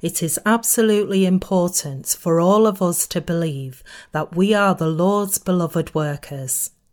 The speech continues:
By believing in the gospel of the water and the Spirit, you have all received the genuine remission of sins into your hearts from the Lord.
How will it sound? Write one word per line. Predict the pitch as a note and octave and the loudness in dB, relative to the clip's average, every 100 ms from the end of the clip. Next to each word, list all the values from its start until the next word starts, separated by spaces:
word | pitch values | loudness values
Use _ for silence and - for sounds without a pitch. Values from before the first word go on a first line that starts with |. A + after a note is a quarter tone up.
| _ _ _ - - - | _ _ _ -20 -20 -6
By | F3+ E3+ | 0 0
believing | E3 F#3 F#3+ A3 A#3 A#3 | 2 4 4 4 2 0
in | A3+ G3+ | 2 0
the | G3 | 2
gospel | F#3 F#3 - - F3+ | 0 0 -2 0 -2
of | F#3 | -2
the | F3 | -4
water | F3 F3 E3+ - | 0 0 0 -2
and | E3+ E3+ | -2 -2
the | E3+ | -2
Spirit, | E3 - E3+ E3 D#3+ - - - - | -2 -2 0 0 -2 -6 -10 -14 -4
you | F3+ F3 | 0 0
have | F3 D#3 | 0 -6
all | - F#3 G3+ G#3+ | 0 2 4 2
received | A3 G#3 - F3 E3+ - | 0 0 0 0 -2 -4
the | D#3 | -6
genuine | - F3+ F3+ G#3 G#3+ G3 | -2 0 2 0 2 2
remission | F3 F3 F#3 F#3+ G3 | 2 2 2 0 0
of | F#3+ F#3 | -2 0
sins | - F#3+ F3 E3+ D#3 | 0 2 2 0 -2
into | D3 - D#3+ | -2 -2 -2
your | D3+ D3 | -2 -2
hearts | C#3+ D#3+ D3+ D3 - | -2 -2 -2 -2 -6
from | - D#3+ D3 | -4 -2 -2
the | D3+ | -2
Lord. | D3+ D3 C3+ C#3 - | -2 -2 -4 -8 -12